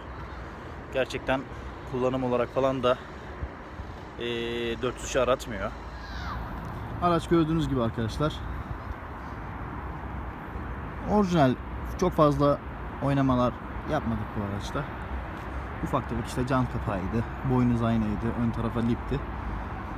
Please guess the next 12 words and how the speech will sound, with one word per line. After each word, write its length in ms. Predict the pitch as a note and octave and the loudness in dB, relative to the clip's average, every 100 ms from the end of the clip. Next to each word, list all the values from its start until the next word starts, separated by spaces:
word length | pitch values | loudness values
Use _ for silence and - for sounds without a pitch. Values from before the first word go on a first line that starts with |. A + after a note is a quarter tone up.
| - - | -6 -2
Bu 80 | D3 | 0
tarz 220 | A#2+ G2+ | 0 0
şeyler 260 | A2 G2+ G2 | 0 0 0
yaptık. 300 | G2 - D3 - - - - - - - - - - - - - - D3 | -2 -2 -4 -4 -6 -6 -6 -6 -6 -8 -6 -6 -6 -6 -6 -6 -4 2
Ama 300 | D3 C#3+ C#3+ - D3 | 4 4 2 -2 2
aracın 440 | C#3 C3 C#3+ C#3+ C3 | 2 2 2 0 2
boyası 460 | C3+ A#2+ - C3+ D3 - - - - D#3 | 2 2 2 0 0 -4 -6 -6 -4 2
gördüğünüz 480 | C#3+ A#2+ A#2+ G#2+ | 2 4 4 4
gibi 160 | G#2 B2+ | 2 2
hatasız. 600 | C3+ A#2 G2 - C3+ - - - - - - - - - - - - - - - - - - - | 2 2 0 -2 -2 -4 -6 -6 -6 -6 -6 -4 -4 -4 -4 -6 -6 -6 -8 -8 -8 -8 -4 2
Gayet 380 | B2 A2 - | 4 4 2
temiz. 400 | - C3+ A#2+ - | 6 6 6 0